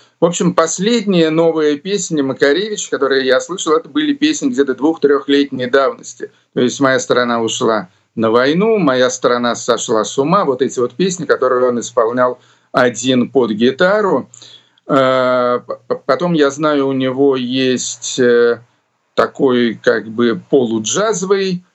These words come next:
составчик, комбо такое под названием «Йо пять». Их на концерте я вообще не видел, и какой у них репертуар, не знаю.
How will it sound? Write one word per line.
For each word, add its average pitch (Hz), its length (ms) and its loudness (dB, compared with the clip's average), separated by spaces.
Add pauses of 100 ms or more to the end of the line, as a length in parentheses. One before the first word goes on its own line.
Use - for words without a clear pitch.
(300)
составчик, - 1000 -2
комбо 135 360 0
такое 127 420 -2
под 110 200 -8
названием 123 600 0
«Йо 123 260 2
пять». 175 480 -2
Их 160 420 -2
на 135 120 0
концерте 123 500 0
я 120 80 4
вообще 113 400 -2
не 113 220 2
видел, 107 480 2 (420)
и 117 300 4
какой 120 320 2
у - 40 2
них 113 200 0
репертуар, 110 800 0
не 110 180 -2
знаю. 202 680 0